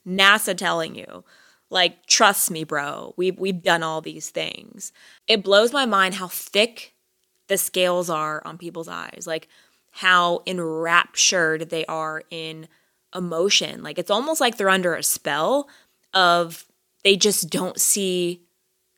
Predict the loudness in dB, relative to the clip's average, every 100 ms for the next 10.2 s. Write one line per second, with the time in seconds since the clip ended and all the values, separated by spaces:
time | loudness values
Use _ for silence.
0 | -20 -14 -4 -2 -2 -4 -10 -18 -20 -20
1 | _ _ _ 2 2 2 -2 -2 -6 -6
2 | -4 -6 -6 -6 -8 -12 -10 -6 -6 -6
3 | _ -20 -6 4 4 4 4 4 4 4
4 | 4 4 0 _ _ _ _ _ -2 0
5 | 0 2 2 0 -2 -6 -6 -10 -8 -8
6 | -6 -8 -8 -14 -10 -6 -4 0 0 0
7 | 0 0 0 -4 -6 -10 -6 -4 -2 -2
8 | -2 -2 -2 -4 -6 -6 -8 -6 -6 -6
9 | -6 -4 -4 -6 -12 -14 -8 -2 0 2
10 | 0 -2